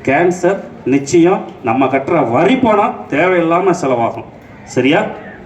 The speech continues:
இதனால ஒரு அஞ்சாறு பேர் திருந்தினா, இங்க மட்டும் இல்ல, உங்க வீட்டுல பக்கத்துல ஃப்ரெண்ட்ஸ் திருந்தினா, அந்த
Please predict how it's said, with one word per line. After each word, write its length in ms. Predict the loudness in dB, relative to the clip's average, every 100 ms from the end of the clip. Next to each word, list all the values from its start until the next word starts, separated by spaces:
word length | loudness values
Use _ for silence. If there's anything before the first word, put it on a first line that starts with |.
| -20 -20 -20 -20 -20 -20 -20 -20 -2
இதனால 640 | 2 4 4 4 4 4 4
ஒரு 100 | 2
அஞ்சாறு 720 | 2 2 2 4 4 4 2
பேர் 360 | 2 0 2
திருந்தினா, 400 | 4 4 4 2
இங்க 200 | 0 0
மட்டும் 260 | 2 2 2
இல்ல, 140 | 2
உங்க 320 | 0 2 2
வீட்டுல 480 | 2 0 2 2 2 0
பக்கத்துல 360 | -2 -2 -2 -2
ஃப்ரெண்ட்ஸ் 340 | -2 -4 -2
திருந்தினா, 580 | 0 0 0 0 -4 -6
அந்த 360 | -4 -4 -4